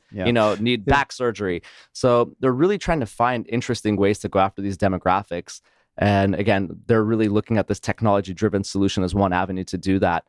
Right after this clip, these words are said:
Speaker 2: Um, and then the second really is just around revenue. It's around how can we start to transform the way that we think about primary care and do it in more innovative ways without having to build up brick and mortar practices on every street corner.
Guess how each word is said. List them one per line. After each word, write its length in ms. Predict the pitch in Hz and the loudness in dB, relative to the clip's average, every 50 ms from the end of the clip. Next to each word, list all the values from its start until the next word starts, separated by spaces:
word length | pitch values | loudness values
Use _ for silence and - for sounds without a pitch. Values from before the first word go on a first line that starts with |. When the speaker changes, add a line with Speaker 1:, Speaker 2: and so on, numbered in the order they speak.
| _ _ _ _ _ - - | _ _ _ _ _ -6 -2
Speaker 2:
Um, 280 | 92 98 98 98 - - | 0 2 2 0 2 0
and 140 | 147 160 | 0 0
then 80 | 175 170 | 0 -2
the 80 | 156 151 | -2 -2
second 340 | - 165 170 - 143 123 | 0 -2 -2 0 0 0
really 280 | 113 127 143 135 120 120 | 2 2 2 2 2 2
is 120 | 143 120 | 0 0
just 160 | 113 110 - 113 | -4 -6 -2 0
around 260 | 113 113 117 107 85 | 2 2 2 0 0
revenue. 380 | 95 98 143 143 113 90 85 | 0 0 0 0 -4 -4 -4
It's 140 | 92 - - | -6 -2 0
around 240 | 101 101 101 98 95 _ - _ _ _ _ | 2 2 2 2 -2 _ -16 _ _ _ _
how 180 | - - 113 127 | -2 0 0 0
can 160 | - - 135 | 0 -2 -4
we 80 | 123 113 | -4 -4
start 300 | - - 117 110 110 - | -4 0 0 0 0 0
to 80 | 110 | -6
transform 640 | 98 - - - 101 101 - - - - 104 107 110 107 | -10 -6 -2 0 0 0 0 -4 -4 -2 0 0 0 0
the 80 | 101 98 | 0 0
way 180 | 95 98 101 98 | 2 2 2 0
that 120 | 92 69 | -2 -2
we 120 | 95 101 | -2 -4
think 260 | 98 - - 101 101 - | -4 -2 -2 -2 -2 0
about 220 | 98 92 76 - | 0 0 -2 -2
primary 460 | - 110 98 98 95 92 92 90 90 - | -2 -2 -2 0 0 -2 -2 -2 -4 -4
care 360 | - 104 90 104 120 131 _ _ _ _ _ - | -2 -2 0 0 0 -2 _ _ _ _ _ -2
and 180 | - 113 117 104 | 0 0 0 2
do 160 | - 123 120 | 2 4 4
it 100 | 117 - | 4 2
in 140 | - 110 110 | 0 -2 0
more 220 | 107 107 107 104 - | 2 2 2 2 0
innovative 480 | 110 110 107 101 107 101 101 98 - | 0 -2 0 0 0 0 0 -2 0
ways 300 | 92 98 101 101 95 - | 2 2 2 2 2 0
without 220 | 98 92 98 92 - | 0 0 0 0 0
having 260 | - 101 92 98 98 | -4 -6 -6 -6 -6
to 100 | - 101 | -8 -10
build 340 | 87 - 107 104 98 98 - | -4 0 2 2 2 2 2
up 200 | 101 95 - - - | 0 -2 -2 -6 -12
brick 280 | 85 80 113 107 - | -2 -2 -2 -2 0
and 100 | 110 98 | -2 0
mortar 240 | 98 95 95 92 95 | 2 2 2 2 0
practices 560 | - - 101 95 - - 101 - - 95 - | -2 0 -2 -2 -2 -4 -12 -12 -12 -6 -4
on 80 | 98 95 | -2 -2
every 180 | 95 87 92 | 0 0 0
street 320 | 92 - - - 101 104 104 | -4 -4 -2 0 -2 -2 -2
corner. 380 | - 95 85 82 87 95 95 | -4 -6 -4 -2 -2 -4 -4